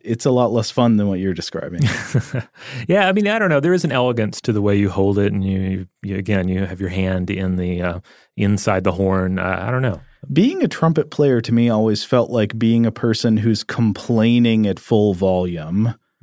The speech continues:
Speaker 2: Yeah, yeah. There is, there's more of an outward, uh,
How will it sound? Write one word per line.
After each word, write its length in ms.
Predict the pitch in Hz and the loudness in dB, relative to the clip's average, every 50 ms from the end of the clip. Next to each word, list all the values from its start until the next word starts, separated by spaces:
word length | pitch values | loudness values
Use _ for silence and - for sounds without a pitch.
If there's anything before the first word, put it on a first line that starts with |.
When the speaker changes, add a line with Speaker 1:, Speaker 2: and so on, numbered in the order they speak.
| 113 - _ _ _ _ | -20 -20 _ _ _ _
Speaker 2:
Yeah, 360 | 110 113 120 135 139 139 135 139 | 0 2 2 2 2 0 0 0
yeah. 280 | 135 143 151 156 151 | 2 2 4 4 4
There 160 | 143 151 165 185 | 2 2 2 2
is, 200 | 208 202 214 - | 2 0 -2 -2
there's 300 | 151 147 151 143 - 151 | 0 0 0 0 0 0
more 180 | 165 175 180 | 0 0 0
of 80 | 160 131 | 0 0
an 140 | 127 - - - - | -2 -4 -4 -2 0
outward, 580 | 110 113 120 113 123 117 110 104 98 92 85 | 0 2 0 0 0 0 0 0 0 -2 -2
uh, 280 | 101 98 95 90 87 | 0 0 0 0 -2